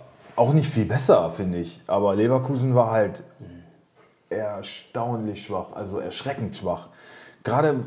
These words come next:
ich hab's ja letzte Woche noch gelobt, dass die so, äh, stabil sind, dass die so gut gestartet sind und wirklich guten Fußball, solide spielen, ne? Da lassen nichts anbrennen und so.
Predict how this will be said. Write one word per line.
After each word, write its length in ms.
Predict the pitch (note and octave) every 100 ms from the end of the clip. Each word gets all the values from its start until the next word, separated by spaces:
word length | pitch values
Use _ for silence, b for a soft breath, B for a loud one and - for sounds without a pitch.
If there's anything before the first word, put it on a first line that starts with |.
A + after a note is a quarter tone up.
| -
ich 160 | A#2+
hab's 140 | C3 C3
ja 60 |
letzte 280 | C3+ C3 C3
Woche 160 | B2+ C3
noch 160 | B2
gelobt, 440 | B2 C#3+ G#3+ - G#2+
dass 120 | G2+
die 140 | A2+
so, 400 | G#2 A#2 A2+ A2+
äh, 240 | A2 A2 G#2+
stabil 500 | - G#2+ A#2+ G3+ D#3
sind, 280 | A2 G2 F2+
dass 140 | -
die 80 | A#2+
so 460 | G#2 A#2 A2+ G#2+ -
gut 200 | F3 E3+
gestartet 460 | A#2+ - E3+ D#3+
sind 140 | A#2 A2+
und 160 | A2
wirklich 220 | A#2+ B2+ A#2+ B2 -
guten 220 | F3 C#3+
Fußball, 380 | B2 G3 - A#2+
solide 400 | A2 B2+ G3 D3
spielen, 400 | - - G2+ F#2+
ne? 160 | B2 D#3+
Da 280 | B2 A#2+ - G2+
lassen 240 | B2+ C3+
nichts 180 | C3 -
anbrennen 460 | F3+ E3 G2 G2
und 100 | F#2+
so. 240 | F#2 F#2